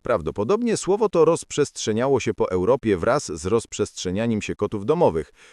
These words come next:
które stały się niezastąpionymi towarzyszami ludzi. Ich obecność w domach pomogła w walce z gryzoniami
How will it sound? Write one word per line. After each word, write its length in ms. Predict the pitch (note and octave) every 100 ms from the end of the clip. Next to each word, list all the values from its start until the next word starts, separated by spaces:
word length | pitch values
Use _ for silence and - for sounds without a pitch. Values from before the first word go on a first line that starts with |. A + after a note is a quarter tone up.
| _
które 280 | - A#2 E3
stały 280 | - D3 B2
się 140 | C3
niezastąpionymi 960 | C#3+ G3+ D#3 C#3 B2+ A2 A2 B2+ C#3 G2
towarzyszami 680 | C#3 A#2+ G2+ G2 A#2 A#2 G2+
ludzi. 380 | F2+ C2 A#1+ _ _ _ _ -
Ich 180 | A#2+ -
obecność 640 | E2+ D2+ - C3+ C#3+ F#2
w 60 | D2+
domach 320 | G#2+ C3 -
pomogła 420 | G2 A2 B2 B2
w 60 | F2
walce 320 | A2 G#2+ A2+
z 60 |
gryzoniami 600 | F#2 A#2+ B2+ F#3 D3+ E2+